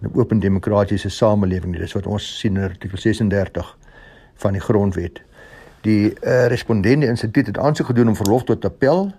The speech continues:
Hulle sê dat hulle voel die regter het meer gewig aan die applikant se reg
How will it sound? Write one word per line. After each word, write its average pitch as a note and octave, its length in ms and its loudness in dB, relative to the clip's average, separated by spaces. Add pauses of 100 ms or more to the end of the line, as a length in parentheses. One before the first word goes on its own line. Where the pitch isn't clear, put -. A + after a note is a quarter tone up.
(440)
Hulle G2 220 -4
sê A#2 260 2
dat F#2+ 220 0
hulle G2 140 0
voel A2+ 240 2
die G2+ 60 4
regter A2+ 360 2
het F#2 160 -2
meer A#2 160 2
gewig A#2 360 0
aan G#2+ 100 2
die G2 40 0
applikant A#2 420 0
se G2+ 120 2
reg - 300 0